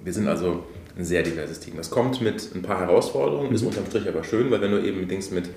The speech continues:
Speaker 1: mit, ähm, anderen oder mehr, mehreren Augen da drauf guckst, ist es, ähm,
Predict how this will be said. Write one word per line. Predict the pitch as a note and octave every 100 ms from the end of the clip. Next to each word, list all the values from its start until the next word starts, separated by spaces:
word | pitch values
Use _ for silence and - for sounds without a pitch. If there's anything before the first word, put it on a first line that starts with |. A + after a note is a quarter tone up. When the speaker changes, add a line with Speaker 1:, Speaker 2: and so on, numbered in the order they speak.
| - - - - -
Speaker 1:
mit, | F2+ F2+ - -
ähm, | F2 E2+ E2 D#2+ E2 - - - - -
anderen | F2+ G#2+ A2 G#2
oder | F2+
mehr, | F#2 G#2+
mehreren | G#2+ B2 A#2 A2+
Augen | G#2+ G#2+
da |
drauf | F#2+ G2 F#2+
guckst, | F#2+ F#2 -
ist | F2+
es, | F2 E2+ - -
ähm, | D#2+ E2 D#2+ D#2+